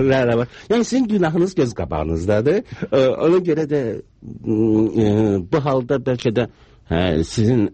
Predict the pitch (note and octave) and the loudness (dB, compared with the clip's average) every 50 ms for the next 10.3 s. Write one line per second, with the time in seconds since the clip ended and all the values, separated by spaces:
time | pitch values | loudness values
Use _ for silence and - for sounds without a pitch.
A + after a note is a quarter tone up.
0 | - - G#2+ G2 F#2+ F#2 - - F#2 E2+ D#2+ F2+ E2+ F2+ F2+ E2 E2 G2+ G2 G2+ | -2 -2 -2 -2 -2 -4 -2 -2 -2 -2 0 0 0 0 -2 -2 -2 -2 0 0
1 | G#2 G#2+ G#2+ A#2 A#2+ A#2+ A2+ G2+ E2 D2 D2 C#2+ E2 F2+ F#2 F2 E2 D2 C2+ C2+ | 0 0 0 0 0 0 0 -2 -2 -2 -2 0 0 0 0 0 -2 -4 -8 -10
2 | - - - - - E2 D#2+ D#2 C#2+ C2 B1 - - - - - - - - - | -16 -20 -18 -8 -4 -2 0 0 0 0 -2 -6 -8 -16 -20 -20 -20 -20 -20 -20
3 | - - - - - - - - - - - - - - A#2+ A#2+ - - - G#2+ | -20 -12 -6 -4 -2 0 0 0 -2 -4 -6 -4 -2 0 0 0 0 -2 -2 0
4 | G#2 A2 A2 G#2 G2 - - - - _ - G2+ G2+ A#2+ B2 G#2+ G#2+ A#2 A#2+ G#2+ | 0 0 0 -2 -4 -6 -14 -20 -12 _ -4 0 0 2 2 2 0 0 0 -2
5 | G2 F#2+ - G#2 F2+ F2 F#2 F2+ F2+ F2 F2+ F2+ E2 D#2 F#2 E2+ E2 D#2+ D2+ - | -2 -2 -4 -4 -4 -2 -2 -2 -2 0 -2 -2 -2 -2 -2 -2 -2 -2 -4 -4
6 | F2+ D2+ E2 D#2 - - E2+ E2 D2 C2+ D2+ - - - D2+ D#2 E2 D#2+ D#2+ D#2+ | -6 -6 -4 -6 -6 -4 -6 -4 -4 -2 -4 -4 -4 -2 -2 0 0 0 0 -2
7 | D#2+ - - C3+ D3+ B2 G2 F2+ - B2+ F3+ E3+ - - E2 E2 F2+ B2+ D3 D3 | -2 -2 -2 0 0 0 0 0 0 0 0 0 0 -2 -2 0 0 0 0 0
8 | D3 C#3 C3+ B2 B2+ B2 B2+ A#2+ B2 C3 A#2 G#2 G2+ A#2+ E3 E3 - - D#2 C#2+ | 0 -2 -4 -4 -4 -4 -4 -2 -4 -4 -2 0 0 0 0 -2 -4 -6 -8 -8
9 | - - - C3 D3+ D#3+ D3 C#3+ C3 C3 A#2 A2 A2 A2 G2+ A2 A2 - F#2+ F#2 | -12 -6 -2 0 0 0 0 0 0 0 0 0 -2 -2 -2 -4 -4 -2 -2 -4
10 | E2+ D#2 G2+ G2 F2 - | -2 0 0 -2 -2 -4